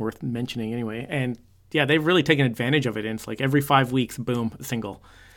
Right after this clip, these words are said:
Uh, a vinyl, a collectible limited edition vinyl. There's been some, like, color variations on certain ones, and yeah, t-shirt to go with it.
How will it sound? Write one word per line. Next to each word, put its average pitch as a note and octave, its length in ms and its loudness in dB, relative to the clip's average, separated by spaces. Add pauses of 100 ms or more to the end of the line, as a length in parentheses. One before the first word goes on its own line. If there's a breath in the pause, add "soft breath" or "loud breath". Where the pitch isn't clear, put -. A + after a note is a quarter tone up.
(400 soft breath)
Uh, G#2+ 300 -6 (340)
a C#3+ 100 -4
vinyl, C#3 540 4 (220)
a - 60 -6
collectible C3 600 -2
limited B2 320 0
edition B2+ 300 0
vinyl. B2 320 0
There's A#2 120 -6
been - 300 -4
some, A#2 200 -4
like, G#2 160 -8
color A#2+ 300 -6
variations B2 600 -2
on B2 100 -2
certain C3 280 -4
ones, A#2+ 440 -6
and - 280 -10
yeah, A2+ 240 -4
t-shirt D#3 360 0
to C#3+ 60 -2
go C3 140 0
with B2 180 -4
it. B2+ 160 0